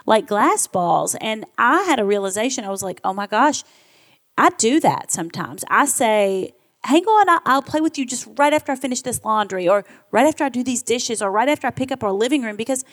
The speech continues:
my space is important to me and it helps me be in a right, in a good frame of mind and, like, feel together. But that piece of that was a wake-up call. So she talks about how, like, we confuse those things. And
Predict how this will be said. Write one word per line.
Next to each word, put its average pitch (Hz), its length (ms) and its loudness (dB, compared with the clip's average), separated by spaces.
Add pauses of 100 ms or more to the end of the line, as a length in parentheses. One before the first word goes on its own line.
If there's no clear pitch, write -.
(320)
my 220 160 2
space 233 380 0
is 185 180 0
important 247 640 -4
to - 240 -4
me 269 340 -2
and 190 120 0
it - 120 -2
helps 202 320 -8
me 185 120 -8
be 190 360 -6 (600)
in 180 160 4
a 170 80 2
right, 175 260 4
in 220 100 2
a 196 60 -2
good 185 180 -2
frame 160 220 -2
of 160 100 -6
mind 202 340 -2
and, 180 120 -2
like, - 160 -6
feel 196 220 -2
together. 233 640 -2 (440)
But - 220 0
that 320 360 4 (100)
piece 233 320 -2
of 185 120 -2
that 208 220 4
was 190 140 -4
a 180 80 -2
wake-up 170 420 0
call. - 240 0
So 240 120 -4
she 269 140 -2
talks 320 260 -2
about 294 140 2
how, 254 140 2
like, 247 180 -2
we 247 100 -2
confuse 294 480 2
those 165 240 0
things. 90 460 -6 (540)
And 196 640 0